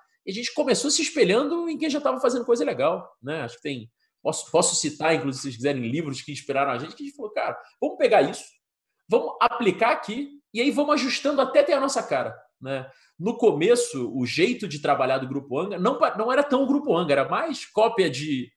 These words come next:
alguns lugares que a gente se inspirava, né? É, né, né, P-, Picasso diz,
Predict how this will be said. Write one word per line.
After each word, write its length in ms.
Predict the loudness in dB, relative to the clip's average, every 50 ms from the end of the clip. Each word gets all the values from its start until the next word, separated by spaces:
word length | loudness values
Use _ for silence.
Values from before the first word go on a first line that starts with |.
| _ _ _ _ _ _
alguns 320 | 2 2 4 4 4 2 2
lugares 360 | 2 4 6 6 4 4 2
que 60 | 0 -2
a 40 |
gente 180 | -2 -2 -4 -6
se 80 | -6 -8
inspirava, 600 | -8 -6 -2 0 2 2 4 2 2 2 -2 -4
né? 220 | -6 -6 -6 -8 -10 -14 _ _ _ _ _ _ _ _ _ -14 -8
É, 240 | -6 -4 -4 -4 -2
né, 220 | -2 -2 -2 -4
né, 200 | -4 -2 -2 -4
P-, 220 | -4 -4 -8 -10 -4
Picasso 480 | 0 0 2 4 4 4 4 4 0 -4
diz, 380 | -4 -2 -2 -2 -2 -4 -6